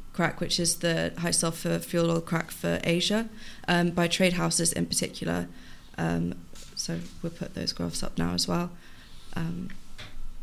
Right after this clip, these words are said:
so this is, um, important, as we mentioned earlier, to kind of keep an eye on the liquidity and volatility here. As, uh, this is, like, a European trade, we may be seeing a lower liquidity due to the, um, I P week.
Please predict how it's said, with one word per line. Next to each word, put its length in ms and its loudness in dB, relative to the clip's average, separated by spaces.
so 320 4
this 260 6
is, 360 2
um, 200 2
important, 600 0
as 340 0
we 80 2
mentioned 340 0
earlier, 320 2
to 240 2
kind 200 0
of 100 -8
keep 260 -4
an 60 2
eye 160 4
on 280 0
the 120 -2
liquidity 480 -2
and 80 -2
volatility 600 6
here. 260 8
As, 300 4
uh, 80 4
this 240 2
is, 160 0
like, 160 -4
a 20 -2
European 400 0
trade, 320 0
we 60 0
may 140 4
be 100 0
seeing 340 2
a 40 0
lower 200 2
liquidity 720 2
due 180 2
to 180 4
the, 340 0
um, 240 2
I 140 2
P 200 2
week. 360 0